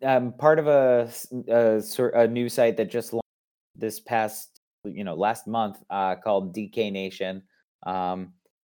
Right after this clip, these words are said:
m-, focuses on, uh, D F S and betting, but it's got some tradition,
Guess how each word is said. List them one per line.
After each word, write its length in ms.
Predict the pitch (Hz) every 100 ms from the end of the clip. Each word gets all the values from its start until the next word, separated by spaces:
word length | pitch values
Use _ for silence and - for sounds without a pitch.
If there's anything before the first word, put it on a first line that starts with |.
| _ -
m-, 400 | 123 113 98 104
focuses 760 | - 160 156 160 - 151 143 131
on, 680 | - 123 127 123 117 117 110 _ _ _ -
uh, 380 | 101 104 104
D 260 | 101 104 113
F 160 | 107 107
S 240 | 104 -
and 160 | 104 101
betting, 380 | 98 98 98 98
but 120 | 98
it's 140 | 98
got 220 | - 101 -
some 160 | 110
tradition, 480 | 101 107 104 - 104